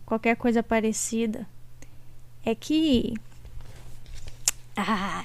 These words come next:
eu tenho certeza de que o rei não vai ficar ofendido se souber que um mero aprendiz de arqueiro pensa que ele tá doido," Halt retrucou.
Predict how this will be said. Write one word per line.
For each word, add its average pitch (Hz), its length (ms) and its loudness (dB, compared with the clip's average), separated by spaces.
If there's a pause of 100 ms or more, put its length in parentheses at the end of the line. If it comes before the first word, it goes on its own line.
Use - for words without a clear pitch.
eu 247 160 6
tenho 240 280 6
certeza 240 760 6
de 214 140 4
que 240 160 6
o 233 40 10
rei 233 180 12
não 240 200 6
vai 240 200 10
ficar 226 260 4
ofendido 226 680 6
se - 120 0
souber 220 380 6
que - 140 0
um 226 40 8
mero 247 380 12
aprendiz 240 560 8
de 254 80 8
arqueiro 247 540 8
pensa 269 320 6
que - 100 0
ele 226 140 4
tá 226 180 2
doido," 233 500 10 (800)
Halt 240 300 10
retrucou. 226 680 6